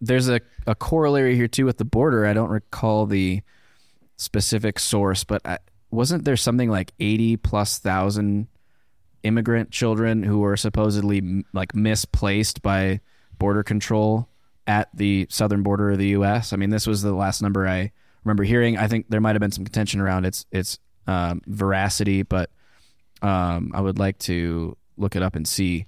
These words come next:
But I mean, that's another situation where it's, like, not quite a war zone, but it's very much just, like, parents shoving their kids to the,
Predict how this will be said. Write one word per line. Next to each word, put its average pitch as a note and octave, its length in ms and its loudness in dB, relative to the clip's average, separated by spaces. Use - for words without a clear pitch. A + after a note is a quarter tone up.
But C3 100 2
I C3+ 40 2
mean, C#3 180 2
that's B2+ 260 0
another C3 260 2
situation A2+ 500 0
where G#2+ 60 2
it's, G#2 100 -2
like, G#2+ 140 -4
not B2 140 -4
quite B2 160 2
a A#2+ 40 4
war E3 180 2
zone, C3+ 280 0
but A#2 140 0
it's A2+ 140 -2
very A#2 460 2
much A#2+ 260 0
just, - 200 -2
like, G2 260 -2
parents A#2 360 0
shoving A#2+ 380 0
their A2+ 160 2
kids A2+ 480 -2
to A2 100 0
the, G2+ 120 -2